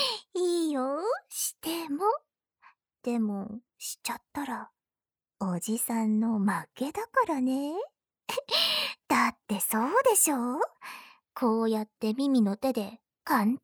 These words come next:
全に気持ちいいの掌握されてるんだから。だから、おじさんの負け。<laughs> 苦しそうな顔。もしかして、我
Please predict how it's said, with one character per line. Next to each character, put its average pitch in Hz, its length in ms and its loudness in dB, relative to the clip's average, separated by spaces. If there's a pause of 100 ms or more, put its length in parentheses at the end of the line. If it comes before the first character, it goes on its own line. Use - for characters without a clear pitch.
全 453 260 4
に 427 180 0
気 403 140 4
持 370 180 4
ち 359 380 2
い - 20 0
い 339 40 2
の 240 140 4
掌 240 320 2
握 240 200 2
さ - 140 0
れ 233 140 2
て 254 140 2
る 254 180 4
ん 247 40 4
だ 233 120 0
か 202 160 -6
ら。 - 180 -10 (880)
だ 214 260 -2
か 180 420 -8
ら、 269 240 -2 (640)
お 185 200 -2
じ 226 260 -4
さ 214 240 -4
ん 208 300 2
の 202 140 -2 (100)
負 190 160 -2 (400)
け。 - 120 2 (720)
<laughs> 480 560 0 (760)
苦 330 240 0 (160)
し - 220 -4
そ 302 220 2
う 302 40 2
な 233 200 2
顔。 262 540 -6 (1000)
も 269 200 2
し - 140 -4
か 247 180 -4
し - 140 -8
て、 254 640 -2 (500)
我 214 220 0